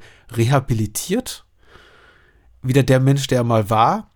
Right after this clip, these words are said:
Ein besserer Mensch, nicht das Arschloch, das er ungefähr neunzig Prozent der Spielzeit von, äh, Fearless ist. Äh, und insofern rehabilitiert, nämlich auch, er ist auch wieder sterblich und kann nun wieder mit seiner Frau zusammenkommen.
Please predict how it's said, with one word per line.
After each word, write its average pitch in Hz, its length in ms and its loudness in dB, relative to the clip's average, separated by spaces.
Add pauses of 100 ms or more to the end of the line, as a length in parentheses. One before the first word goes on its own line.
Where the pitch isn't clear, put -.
(120)
Ein 113 160 -4
besserer 143 400 -2
Mensch, 180 300 -6
nicht 135 160 -4
das 123 160 -6
Arschloch, 135 360 -2
das 135 160 -4
er 139 120 -4
ungefähr 127 280 -4
neunzig 127 300 -4
Prozent 135 260 -4
der 127 60 -2
Spielzeit - 520 -2
von, 143 320 2
äh, - 100 2 (260)
Fearless 147 420 -2
ist. 190 240 -8 (1000)
Äh, 143 40 -2
und 143 560 2
insofern 156 680 0
rehabilitiert, 131 760 0 (180)
nämlich 127 360 -6
auch, 139 180 -4 (600)
er 151 80 -4
ist 147 80 -6
auch 135 100 -4
wieder 139 160 2
sterblich 139 680 0
und - 120 -12
kann 151 240 -2
nun 139 160 -2
wieder 131 160 4
mit 123 120 -4
seiner 123 220 0
Frau 123 220 -4
zusammenkommen. 113 760 -6